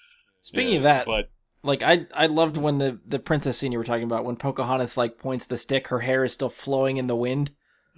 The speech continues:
Speaker 2: Yeah.
Speaker 1: Like, it was, <laughs> it was
Speaker 2: Still
Speaker 1: just
Speaker 2: doing the
Speaker 1: <laughs> yeah,
Speaker 2: thing.
Speaker 1: it was exactly doing the Disney princess thing that she does in the movie. It was great. And I think I read, too, that I think they got,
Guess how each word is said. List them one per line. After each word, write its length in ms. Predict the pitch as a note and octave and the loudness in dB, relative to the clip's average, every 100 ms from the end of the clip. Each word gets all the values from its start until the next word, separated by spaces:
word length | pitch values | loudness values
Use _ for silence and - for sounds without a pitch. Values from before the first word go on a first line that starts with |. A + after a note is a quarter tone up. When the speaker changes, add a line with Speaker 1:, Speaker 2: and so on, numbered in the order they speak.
| D3+ C#3 D#3+ | -2 0 4
Speaker 2:
Yeah. 220 | C3+ A2+ - F#4 - A3 | 4 4 0 -2 2 6
Speaker 1:
Like, 240 | C#3+ - | 6 6
it 60 | D3+ | 4
was, 280 | C#3 C3+ | 4 2
<laughs> 180 | C#3 - | 0 6
it 0 | |
was 140 | F#3 - | 6 8
Speaker 2:
Still 240 | - F3 | 8 8
Speaker 1:
just 140 | D3 A#2 | 8 6
Speaker 2:
doing 340 | C#3 C3 B2 | 6 6 4
the 80 | A#2 | 4
Speaker 1:
<laughs> 40 | |
yeah, 100 | A3+ | 6
Speaker 2:
thing. 220 | B2 G#2+ F#2+ - - | 6 4 -2 -8 -4
Speaker 1:
it 100 | F3+ | 0
was 200 | D#3+ E3+ | 2 2
exactly 480 | D3+ F3 E3+ D#3+ | 4 6 4 2
doing 240 | D#3 D#3+ D3+ | 0 2 2
the 60 | |
Disney 280 | C#3+ D3 C#3+ | 0 -2 -2
princess 400 | C3+ D#3+ D3 C3+ | -2 -2 -2 -4
thing 180 | - B2 | -4 -4
that 120 | B2 | -4
she 120 | - B2+ | -4 -2
does 200 | B2+ B2 | -2 -2
in 60 | |
the 60 | C3+ | -2
movie. 320 | D3+ D3 A2+ | -2 0 -2
It 40 | A#2+ | -4
was 140 | B2 | -4
great. 300 | E3+ E3 - _ _ _ _ _ _ _ - _ _ _ _ _ _ _ _ _ - - _ | -2 -2 -4 _ _ _ _ _ _ _ -20 _ _ _ _ _ _ _ _ _ -12 -12 _
And 100 | D3+ | 2
I 60 | F3+ | 4
think 160 | A3 | 4
I 40 | F#3+ | 4
read, 240 | E3+ D#3 | 4 2
too, 200 | - G#3+ | 2 0
that 160 | C3 B2+ | 0 0
I 100 | B2+ | -2
think 220 | D#3 F3 | -2 -2
they 120 | E3 | -2
got, 400 | C#3 C3+ D3+ D#3 | -2 -2 0 -2